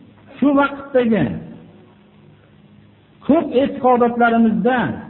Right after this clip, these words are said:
xatolarga yo'l qo'yilishligini Rasululloh sallallohu alayhi va sallam o'zlari bayon qildilar. Payg'ambarimiz sallallohu alayhi va sallam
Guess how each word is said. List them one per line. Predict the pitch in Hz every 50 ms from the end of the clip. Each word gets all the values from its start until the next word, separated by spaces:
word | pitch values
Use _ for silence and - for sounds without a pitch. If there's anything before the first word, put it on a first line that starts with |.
| - - - -
xatolarga | - 185 196 196 233 226 226 233 233 226 226 226 254 262
yo'l | 220 233 240 233 226
qo'yilishligini | - 214 233 247 226 220 220 214 - 208 214 196 208 208 202
Rasululloh | 202 202 202 214 220 202 202 196 202 214 220 208 214
sallallohu | 208 202 196 202 196 196 196 190 165 175 190
alayhi | 175 180 185 180 175 180 180
va | 175 165 165
sallam | 170 165 165 165 202 233 247 247 226 202 - - - - - - - - - - - - - - - - - - - - - -
o'zlari | 165 170 156 175 180 180 196 202 196 190 - - - - - - - 110 107 113
bayon | 151 175 202 226 220 202
qildilar. | - 190 156 131 117 104 87 82 - - - - - - - - - - - _ - _ _ _ _ - - -
Payg'ambarimiz | - 165 202 202 226 240 240 233 240 240 247 277 - -
sallallohu | - 226 226 233 254 247 247 240 214 208
alayhi | 233 208 214 226 220 214 202 220
va | 220 208 208
sallam | 208 214 208 214 226 240 233